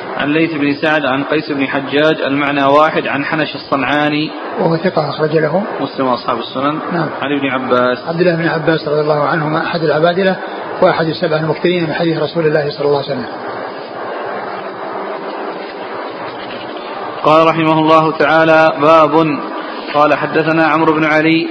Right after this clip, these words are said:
Speaker 1: قال: حدثنا يحيى بن سعيد القطان، قال: حدثنا المغيرة بن أبي قرة السدوسي، قال: سمعت أنس بن مالك رضي الله عنه يقول: قال رجل: يا رسول الله،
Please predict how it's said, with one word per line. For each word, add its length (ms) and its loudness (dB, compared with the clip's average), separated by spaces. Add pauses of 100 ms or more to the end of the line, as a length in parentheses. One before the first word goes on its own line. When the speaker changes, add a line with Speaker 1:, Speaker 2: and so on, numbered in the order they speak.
Speaker 1:
قال: 180 4
حدثنا 460 2
يحيى 180 0
بن 200 0
سعيد 240 0
القطان، 640 4
قال: 260 2
حدثنا 320 0
المغيرة 540 4
بن 100 0
أبي 320 0
قرة 420 4
السدوسي، 600 0 (840)
قال: 280 6
سمعت 380 2
أنس 320 2
بن 240 2
مالك 300 2
رضي 320 4
الله 340 4
عنه 240 2
يقول: 440 4 (440)
قال 160 6
رجل: 480 6
يا 200 6
رسول 340 4
الله، 360 6